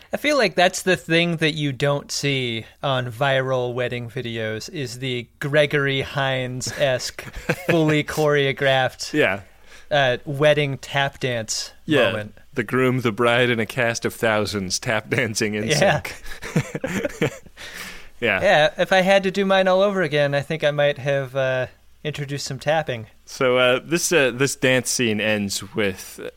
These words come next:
Speaker 2: uh, the doctor getting called away because a, a baby is being born. And, um, she's like,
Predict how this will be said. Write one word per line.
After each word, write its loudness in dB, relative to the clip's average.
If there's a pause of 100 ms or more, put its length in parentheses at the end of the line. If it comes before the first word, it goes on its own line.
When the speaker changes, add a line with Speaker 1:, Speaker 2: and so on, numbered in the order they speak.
Speaker 2:
uh, -2 (200)
the -6
doctor 0
getting -2
called -2
away -2
because -8
a, -10 (160)
a -6
baby 0
is -6
being -8
born. -8 (960)
And, -4
um, -4 (1080)
she's -4
like, -2